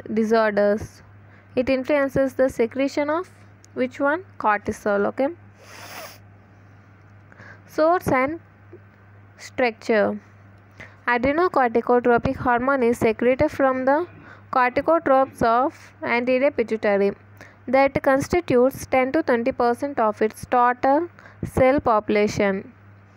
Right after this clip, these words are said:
How much percent? Ten to twenty percent. A C T H is the smallest peptide hormone of anterior pituitary containing the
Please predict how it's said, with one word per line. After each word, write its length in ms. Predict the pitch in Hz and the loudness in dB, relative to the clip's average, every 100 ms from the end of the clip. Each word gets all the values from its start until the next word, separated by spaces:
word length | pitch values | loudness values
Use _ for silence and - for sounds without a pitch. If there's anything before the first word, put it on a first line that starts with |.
| - - | -16 -2
How 160 | 262 | 0
much 260 | 254 269 - | 0 -2 0
percent? 480 | 269 269 294 320 359 | 0 2 0 -2 -2
Ten 240 | 254 233 240 | -2 -2 -2
to 160 | 311 | -2
twenty 340 | 330 233 220 247 | 0 0 0 -2
percent. 640 | 214 208 - 202 190 208 - - - - - - - - - - - - - - - - - - | 0 -2 -2 -4 -4 -10 -20 -20 -20 -20 -20 -20 -20 -20 -20 -20 -20 -20 -20 -20 -20 -20 -20 -2
A 180 | 262 269 | 2 2
C 180 | - 403 | 4 2
T 240 | 330 277 | 2 2
H 200 | 277 277 | 2 2
is 140 | 254 247 | 0 2
the 140 | 247 | 0
smallest 520 | 247 262 262 277 277 | 0 0 2 2 0
peptide 560 | 339 - 240 233 240 247 | -2 -2 -2 0 0 2
hormone 440 | 254 233 233 247 | 2 2 2 0
of 200 | 254 277 | 0 0
anterior 480 | 247 226 233 254 269 | 0 0 0 0 0
pituitary 560 | 262 247 254 254 262 311 | 0 -2 0 2 2 0
containing 600 | - 233 254 247 240 240 | -2 0 0 0 -2 0
the 280 | 269 359 | 0 -2